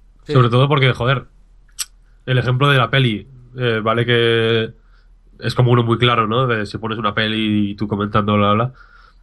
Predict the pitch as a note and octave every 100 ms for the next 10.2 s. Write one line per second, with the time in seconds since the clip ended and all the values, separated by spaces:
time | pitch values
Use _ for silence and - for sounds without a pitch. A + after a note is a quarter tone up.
0 | _ - A2+ C#3 C3 - _ _ _ _
1 | _ _ _ _ - C3 C3+ B2+ A#2+ B2+
2 | C3 C3 - B2+ C3+ C#3 - G#2+ A#2+ A#2+
3 | A#2 A#2 A#2+ A#2 A2+ A#2 C3 C3 B2+ A2+
4 | A2 A#2 - - _ - A2+ A2+ B2 B2
5 | C3 C3+ C3+ _ _ _ _ - - B2
6 | B2+ A#2 A2+ B2 A#2+ B2+ A#2+ B2 B2+ B2
7 | - _ _ _ - _ G#2 A2 G#2+ F2+
8 | - G#2+ G#2 G2 A2+ A2+ B2 A#2 A2 A2
9 | A#2+ A#2 G#2+ A2 G2 G2+ - G#2 G#2 G2
10 | F#2+